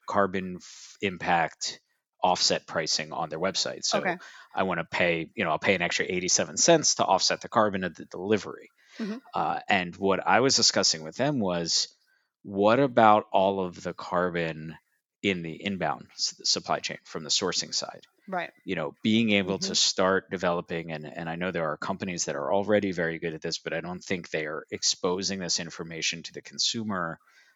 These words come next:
Speaker 1: Uh, and I could see this happening 'cause we saw the same thing on ethical sourcing, right? Which is companies that come into the space, uh, especially in apparel, and have said, you know, "I'm gonna show you my whole supply chain," or, "I'm gonna show you," you know, "see it in food as well,"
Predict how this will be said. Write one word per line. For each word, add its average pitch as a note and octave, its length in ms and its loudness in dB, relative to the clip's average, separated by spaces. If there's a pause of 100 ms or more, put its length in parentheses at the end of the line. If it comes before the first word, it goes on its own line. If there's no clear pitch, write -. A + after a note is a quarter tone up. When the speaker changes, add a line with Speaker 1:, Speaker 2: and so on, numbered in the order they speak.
(160)
Speaker 1:
Uh, D#2+ 140 0
and F#2 140 0
I F2 80 -2
could - 160 -6
see A#2+ 240 6
this G2+ 240 4
happening D2+ 420 -2
'cause - 140 -4
we E2+ 80 -4
saw F2+ 240 2
the F2 80 -2
same E2+ 280 0
thing E2 300 -8
on - 160 -8
ethical D3+ 400 -4
sourcing, C#2 560 -4 (500)
right? F2 180 4
Which E2+ 200 -2
is E2+ 280 0
companies F2+ 500 -4
that D#2 160 -6
come F2+ 260 -4
into E2+ 240 -6
the D#2+ 100 -6
space, D#2+ 640 0 (480)
uh, - 260 -2
especially F#2+ 600 2
in D#2 80 -8
apparel, D2+ 640 0
and E2 140 -8
have D#2+ 140 -4
said, E2 420 0
you F2 80 -8
know, D2 80 -10
"I'm D2+ 120 -8
gonna E2 200 -6
show - 180 4
you F#2 160 2
my E2+ 140 -4
whole D#2 180 -6
supply D2+ 360 -2
chain," - 220 -8
or, - 80 -10
"I'm - 60 -12
gonna A2+ 140 -14
show F2 280 -2
you," E2 300 -4
you G2 100 -10
know, D#2 120 -8
"see G2 180 2
it D#2 80 -8
in E2 60 -16
food D#2 280 -10
as D2+ 160 -8
well," C#2+ 320 -6